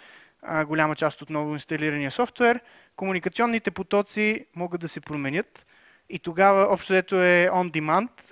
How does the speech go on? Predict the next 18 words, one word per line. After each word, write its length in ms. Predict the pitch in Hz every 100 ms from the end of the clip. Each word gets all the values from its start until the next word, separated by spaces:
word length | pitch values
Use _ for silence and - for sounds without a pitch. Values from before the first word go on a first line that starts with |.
| -
анализа 440 | 185 196 202 202 208
на 60 |
комуникационни 640 | - 202 190 175 - 202 196
потоци 460 | 196 196 190 -
и 160 | 208 160
защо 380 | 147 - 190 165
трябва 480 | 180 170 156 151
да 360 | 151 151 147 139
се 120 | -
отварят 360 | 147 156 147 151
нови 360 | 147 139 143 - - -
врати. 400 | 135 131 226 330 - _ _ _ _ _ _
И 60 | 226
най-накрая 380 | 240 233 233 233
одита 280 | 220 214 196
на 60 |
кода, 540 | - 220 226 226 240 247 _ _ _
а, 800 | - 196 208 202 202 202 202 202